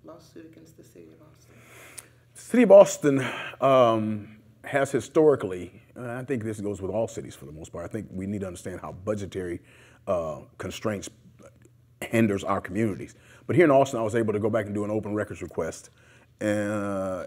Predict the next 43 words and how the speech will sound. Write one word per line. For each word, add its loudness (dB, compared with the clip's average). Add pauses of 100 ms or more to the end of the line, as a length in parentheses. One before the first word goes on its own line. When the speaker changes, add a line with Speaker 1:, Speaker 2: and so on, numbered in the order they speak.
Speaker 2:
and -8
find 4
out 0
how 2
much -2
money 4
they, 2 (360)
they 0
divert 2 (120)
into -2
other 2
processes -2
like -2
A 2
I 0
S -6
D, -6
the, -6
the -4
Independent -2
School -2
District -8 (380)
of 4
Austin, 4 (440)
while 10
leaving 8
out 2
the -2
outlying 4
areas. 0
I 0
live 2
in, -4 (100)
uh, -2
in -6
Del 4
Valle. -2
Fifty -4
percent -8
of -4
our -4
students, -10
uh, -8